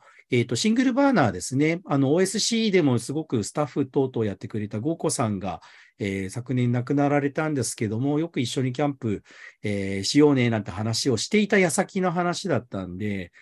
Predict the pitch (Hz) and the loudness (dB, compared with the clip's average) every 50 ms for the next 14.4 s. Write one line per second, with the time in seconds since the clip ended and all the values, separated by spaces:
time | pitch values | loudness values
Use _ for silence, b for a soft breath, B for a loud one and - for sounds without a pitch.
0 | b b b - 190 - - 127 - 170 151 - - 196 208 95 - _ - 95 | b b b -8 -8 -6 -4 -4 -4 -4 -6 -4 -6 -4 -4 -4 -8 _ -14 -14
1 | 92 85 87 - - - 104 98 107 113 156 165 170 170 165 B B B B B | -14 -12 -14 -14 -12 -12 -10 -8 -4 -2 0 2 2 0 0 B B B B B
2 | B - 123 120 117 120 113 113 110 151 156 151 - 165 - - 165 160 165 165 | B 0 0 2 2 2 0 0 0 -2 -2 -2 -2 -4 0 0 0 0 0 0
3 | 156 156 151 151 147 156 151 147 147 143 139 - - 160 147 143 143 B B B | 0 0 0 0 0 0 2 2 0 0 -2 -4 0 2 2 2 2 B B B
4 | B B B - 135 127 127 123 127 - - - 156 165 160 143 - 156 139 - | B B B -2 0 0 2 0 -2 -6 -4 -2 -2 -2 -2 -2 -2 -2 -4 -4
5 | - - 147 143 143 139 143 143 139 - - 139 139 151 139 143 143 139 135 - | -2 0 2 2 2 2 0 -6 -6 -6 -6 -4 -2 0 0 0 0 -2 -2 -2
6 | 147 123 - - - 104 92 92 107 _ _ _ 165 127 127 131 120 117 110 113 | -4 -4 -4 -6 -8 -12 -14 -14 -16 _ _ _ -10 -8 -4 -2 -2 -2 -2 -4
7 | 127 - _ _ - 185 151 - - 165 160 156 165 175 156 120 101 95 110 262 | -6 -12 _ _ -2 -2 -2 0 0 0 0 0 0 0 0 0 0 -2 -4 -6
8 | 262 147 120 117 117 120 113 107 - - 120 110 - - 117 113 120 107 101 95 | -4 -2 -2 -2 -2 -4 -6 -6 -6 -6 -6 -8 -4 -6 -6 -4 -4 -4 -4 -6
9 | - - - 98 104 - - - 131 120 113 123 127 120 104 92 85 82 b b | -8 -10 -12 -12 -12 -12 -10 -6 -4 -4 -2 -2 -2 -2 -4 -6 -8 -10 b b
10 | b b b b b - 101 95 95 107 107 104 - 107 - 107 95 87 87 - | b b b b b -6 -6 -4 -4 -4 -6 -6 -8 -10 -10 -10 -10 -10 -12 -14
11 | - 98 - 101 101 98 104 110 107 101 110 104 - - 95 92 95 - 113 113 | -16 -12 -10 -8 -8 -6 -6 -8 -8 -8 -8 -8 -10 -10 -12 -14 -16 -14 -12 -10
12 | 113 110 117 110 - 117 113 113 131 175 208 240 160 - - _ _ _ _ _ | -10 -10 -10 -10 -8 -8 -8 -6 -6 -6 -4 -4 -4 -4 -6 _ _ _ _ _
13 | _ _ - - - _ _ _ _ _ _ _ - - - 127 151 170 175 175 | _ _ -20 -20 -20 _ _ _ _ _ _ _ -18 -12 -8 -8 -6 -6 -8 -10
14 | _ _ _ - - - - | _ _ _ -20 -20 -20 -20